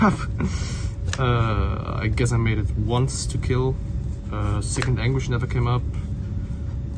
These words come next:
The second one does come up,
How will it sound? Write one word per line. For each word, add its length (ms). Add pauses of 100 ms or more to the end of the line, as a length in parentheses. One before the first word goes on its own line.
(500)
The 460
second 340
one 320
does 240
come 240
up, 160